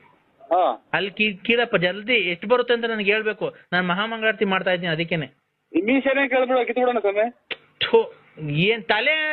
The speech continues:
Speaker 2: ಒಂದು ತಲೆ ಅಂದ್ರೆ ಎಲ್ಲ ಒಂದೇ ಅಲ್ವನ್ರಿ? ತಲೆ ಒಳಗಲ್ವ ನಿನ್ ಮೀಸೆ ಬಾಯಿ ಇರೋದು?
Speaker 1: ಹಾ.
Speaker 2: ತಲೆ ಒಳಗೆ ಕಿತ್ತಿದ್ಯಲ್ಲ, ಅಲ್ಲಿ ಅಪಶಕುನ ಬಂದೈತೆ ಏಳು.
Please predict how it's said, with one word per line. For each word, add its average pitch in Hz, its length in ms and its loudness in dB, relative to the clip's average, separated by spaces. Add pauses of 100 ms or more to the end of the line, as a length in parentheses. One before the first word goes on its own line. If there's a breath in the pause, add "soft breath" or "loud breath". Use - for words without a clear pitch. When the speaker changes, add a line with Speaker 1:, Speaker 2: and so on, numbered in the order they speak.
Speaker 2:
ಒಂದು 233 580 0
ತಲೆ 214 260 2
ಅಂದ್ರೆ 277 220 0
ಎಲ್ಲ 226 140 -2
ಒಂದೇ 240 300 -2
ಅಲ್ವನ್ರಿ? 214 840 -2
ತಲೆ 233 200 2
ಒಳಗಲ್ವ 254 400 2
ನಿನ್ 214 200 -4
ಮೀಸೆ 233 240 2
ಬಾಯಿ 208 220 0
ಇರೋದು? 175 420 -2 (1200)
Speaker 1:
ಹಾ. 165 360 2
Speaker 2:
ತಲೆ 190 220 4
ಒಳಗೆ 262 260 2
ಕಿತ್ತಿದ್ಯಲ್ಲ, 240 520 2
ಅಲ್ಲಿ 233 180 0
ಅಪಶಕುನ 233 500 0
ಬಂದೈತೆ 214 360 2
ಏಳು. 208 420 4